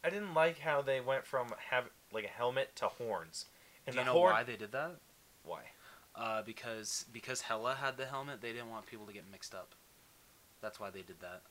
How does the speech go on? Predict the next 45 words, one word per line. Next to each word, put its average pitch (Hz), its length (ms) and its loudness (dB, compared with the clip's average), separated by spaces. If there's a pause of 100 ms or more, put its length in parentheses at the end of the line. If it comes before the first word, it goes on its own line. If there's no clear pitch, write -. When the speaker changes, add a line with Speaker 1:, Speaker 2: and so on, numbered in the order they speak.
(140)
Speaker 2:
That's - 140 -16
why 104 80 -12
they 98 140 -12
did 95 220 -14
the 90 120 -14 (800)
horns 92 440 -14 (100)
already 90 220 -14
grown 90 240 -14
in. - 1040 -16
Speaker 1:
Okay, 104 500 -4
but 113 120 -4
they 165 80 -2
could 190 160 -6
have 175 100 -4
done 165 160 4
the 123 60 -6
horns 123 240 0
a 110 40 -4
little 113 280 2 (220)
back 104 300 4
further. 139 600 0 (340)
It 165 60 10
was, 175 120 8
Speaker 2:
Okay. 190 40 12
Speaker 1:
like, 175 220 10 (120)
right 165 300 10
out 165 140 12
of 147 60 6
her 139 100 8
freaking 160 520 2
eye. 123 360 8
Speaker 2:
Yeah, 113 360 2 (200)
I - 40 4
Speaker 1:
It 160 60 8
was - 40 6
Speaker 2:
still 170 120 8
Speaker 1:
like 180 100 12
Speaker 2:
think 165 120 2
she 151 100 0
looked 113 180 -6
great. 85 420 -10 (120)
Speaker 1:
She, - 220 -6 (1000)
she - 260 -10
looked 120 180 -10
okay. - 280 -14